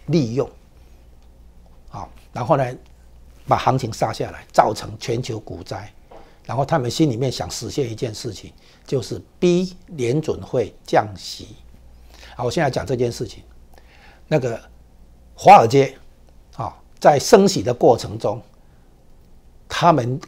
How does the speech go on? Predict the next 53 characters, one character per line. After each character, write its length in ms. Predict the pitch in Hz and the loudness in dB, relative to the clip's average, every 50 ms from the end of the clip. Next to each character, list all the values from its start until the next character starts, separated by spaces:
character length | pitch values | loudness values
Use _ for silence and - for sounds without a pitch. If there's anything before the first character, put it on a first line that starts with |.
| - | -4
感 240 | - - 104 87 92 | -2 -2 -2 -2 -4
受 300 | 92 - - 180 135 120 | -2 2 4 4 4 2
到 320 | 120 - 151 123 101 82 - - - - - - | 2 2 2 2 2 0 -8 -18 -20 -20 -20 -4
债 260 | - - 190 160 151 131 | 2 4 6 6 4 2
券 340 | - - 175 147 127 117 | 4 4 4 4 2 0
价 240 | - - 185 151 117 107 - | 0 2 4 4 4 2 -2
格 200 | - 104 101 107 | -8 -10 -10 -10
下 340 | - - - 170 135 92 - - | -8 0 0 2 2 0 -2 -8
跌， 260 | - 104 90 101 113 - - - - - - - - | -10 -10 -10 -12 -16 -16 -20 -20 -20 -20 -20 0 2
债 200 | 180 165 160 131 | 4 6 6 4
券 280 | 127 - 170 147 127 | 4 4 4 4 4
的 120 | 120 127 117 | 2 0 0
殖 280 | 117 - - 117 127 135 | 0 -2 -4 -2 0 2
利 180 | 151 151 143 | 2 2 2
率 220 | 135 147 143 135 123 | 2 2 0 0 0
开 180 | - - 147 | 0 -2 -2
始 160 | 135 - 107 | -2 -4 -8
上 300 | 87 - - 165 131 120 | -8 2 2 2 2 2
升 260 | 117 - - 120 120 117 - - - - | -2 -6 -6 -8 -8 -10 -14 -20 -20 -4
这 100 | - 151 | 2 2
样 140 | 143 135 127 | 2 4 2
的 100 | 127 - | 0 -2
一 140 | 160 139 127 | -2 -2 -2
个 220 | 127 113 110 104 | -2 -6 -8 -10
情 240 | - - - 101 117 | -10 -10 -10 -8 -6
况， 240 | - - 131 110 - - - - - - - | -4 -2 -2 -4 -4 -10 -20 -20 -20 -20 -10
所 180 | - - 156 131 | -4 0 0 0
以 40 | |
他 220 | 120 - - 185 196 | 0 2 4 4 4
们 200 | 196 160 131 127 | 4 4 2 2
的 220 | 135 131 127 - - - - - - - | 2 2 2 0 -6 -20 -20 -20 -20 0
债 200 | - 196 160 147 | 2 4 4 4
券 260 | 123 135 170 143 123 | 2 0 0 0 0
投 240 | 117 - - 113 127 | -2 -4 -4 -4 -4
资 220 | 127 - 139 135 131 | -4 -2 -4 -4 -4
部 320 | 135 - 160 139 117 113 | 0 0 2 2 2 0
位 180 | 123 120 107 - - - _ - - - - - | -2 -4 -6 -10 -16 -20 _ -20 -20 -20 0 4
都 240 | 165 151 156 156 | 6 6 6 6
有 240 | 156 131 117 95 95 | 4 2 0 -2 -4
账 300 | - - - 160 135 123 | -2 4 4 4 4 4
面 240 | 123 135 135 123 117 | 0 -2 -2 -2 -4
亏 320 | - - - 135 123 120 | -6 -6 -6 -4 -4 -4
损， 200 | 117 - - - - - - - - - - - - - - - - | -4 -6 -10 -16 -18 -20 -20 -20 -20 -20 -20 -20 -20 -20 -20 -14 -6
就 140 | - 147 131 | -4 -2 0
是 80 | 147 | 0
叫 160 | 135 - 160 | 0 2 2
做 100 | 135 147 | 2 2
浮 300 | 127 - - 117 110 127 | 2 0 -4 -4 -4 -4
亏 340 | 131 - - 156 127 127 - - | -4 -2 -2 -2 -2 -2 -6 -10
啊。 120 | - 131 - - - - - - - - - - - - - | -12 -14 -14 -14 -18 -20 -20 -20 -20 -20 -20 -20 -20 -6 -2
就 100 | - 165 | 0 0
是 100 | 147 165 | 2 2
说， 280 | 147 165 143 147 - | 4 4 4 4 2